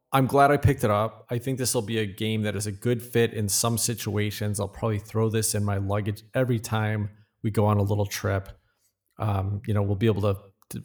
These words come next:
you know, find half an hour and bust this out and play. It'll play a little quicker than the basic game of Castle Burgundy. But I'll be surprised if it very often finds space on the table when we're at home, when we have Castle Burgundy in our game room and we could pull that out instead.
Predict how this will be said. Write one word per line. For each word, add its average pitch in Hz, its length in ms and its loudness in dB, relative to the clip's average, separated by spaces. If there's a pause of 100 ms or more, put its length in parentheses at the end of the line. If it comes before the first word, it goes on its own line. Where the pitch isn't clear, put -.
you 104 60 0
know, 98 80 2
find 107 320 0
half 104 240 -2
an 101 80 -4
hour 101 300 -2
and 95 240 -2
bust - 240 -2
this 98 140 -4
out 98 140 -4
and 98 100 -6
play. 107 240 -4
It'll 101 120 -2
play 107 160 -4
a 101 40 0
little 107 240 0
quicker 104 340 -4
than 101 140 -2
the 101 60 -4
basic 104 480 -10
game 101 200 -6
of 92 80 -10
Castle 104 340 -6
Burgundy. 104 480 -4 (640)
But 131 120 6
I'll 143 140 6
be 160 140 4
surprised 117 680 4
if 110 120 -2
it 98 160 -4
very 104 260 2
often 98 420 0
finds 101 480 -4
space - 440 -2
on 101 100 -2
the 95 80 -4
table 95 640 -6 (280)
when 101 200 0
we're 92 120 -2
at 87 120 -4
home, - 400 -10 (180)
when 98 160 -2
we 95 100 -2
have 104 260 0
Castle 95 400 -4
Burgundy 95 580 -6 (340)
in 113 160 -2
our 110 120 2
game 98 300 -2
room 95 300 -2
and 101 80 -4
we 101 100 0
could 98 180 -8
pull 107 200 -6
that 98 200 -2
out 101 160 -4
instead. - 540 -6